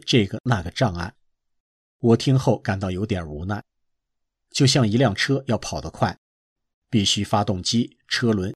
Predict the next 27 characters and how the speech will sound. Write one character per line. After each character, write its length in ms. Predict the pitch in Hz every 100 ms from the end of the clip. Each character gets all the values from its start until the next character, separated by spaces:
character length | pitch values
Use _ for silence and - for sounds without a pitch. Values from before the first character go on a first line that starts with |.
| _
以 140 | - 107
及 180 | 123
所 240 | 131 - 143
有 100 | 107
的 120 | 127
组 260 | 135 92 69
件 260 | 123 - _
也 140 | 90 110
得 120 | 82
配 240 | - 95
合。 320 | - 82 - _ _ _ _ _ _ _ _ _
我 180 | - 107
静 200 | - 113
下 120 | -
心 280 | 85 - 107
来， 240 | 98 80 - _ _ _ -
想 260 | - 120
起 140 | - 107
曾 200 | 113 120
经 160 | 165
有 120 | 135
位 160 | 90 90
同 200 | - 98
修 220 | 120 151
跟 220 | - 104 92
我 100 | 78
说 320 | - 87 -